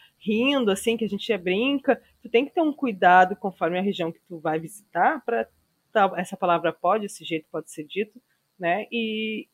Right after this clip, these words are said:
e eu acho que isso dá pra trazer mesmo dentro do teu jogo, pra criar rivalidades, porque a linguagem tá dentro do contexto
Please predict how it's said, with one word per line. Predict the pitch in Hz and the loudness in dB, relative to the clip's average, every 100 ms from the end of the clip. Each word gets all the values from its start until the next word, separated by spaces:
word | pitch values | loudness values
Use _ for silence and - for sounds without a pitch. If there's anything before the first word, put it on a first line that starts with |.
| - | -8
e | 226 | 2
eu | 214 | 4
acho | 208 214 | 4 2
que | - | -8
isso | 233 226 | -10 0
dá | 226 | 0
pra | 311 | 0
trazer | 302 277 233 247 | -6 -6 -2 -2
mesmo | 269 247 247 254 302 _ _ | -2 -2 -4 -6 -18 _ _
dentro | 220 220 220 226 | -2 -2 -4 -12
do | 208 214 | -10 -4
teu | 226 208 | -2 -2
jogo, | 202 196 190 220 330 _ _ _ _ _ | 0 0 0 -2 -10 _ _ _ _ _
pra | - 233 220 226 226 226 226 | 0 4 6 4 4 0 -2
criar | - 233 226 208 214 | -6 -2 2 2 2
rivalidades, | 240 220 233 233 214 196 202 208 269 - - | -2 0 -2 0 0 0 0 -6 -14 -16 -14
porque | - - 262 233 | -14 -8 -4 -2
a | 233 | -2
linguagem | 247 240 190 214 233 | -2 -4 -2 -4 -6
tá | 233 220 233 - | -8 -6 -8 -4
dentro | 226 214 - | -4 -4 -12
do | 220 233 233 - | -12 -10 -10 -8
contexto | 254 233 196 196 - | -8 -4 -4 -4 -10